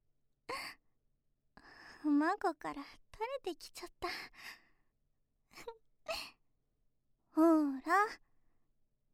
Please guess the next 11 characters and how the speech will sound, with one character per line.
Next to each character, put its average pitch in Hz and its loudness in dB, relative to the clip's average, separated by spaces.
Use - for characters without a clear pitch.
見 339 6
て 330 -4
く - -12
だ 262 -14
さ 320 -2
い 302 -2
よ、 381 0
お 277 -4
兄 285 0
さ 349 -2
ん。 339 -8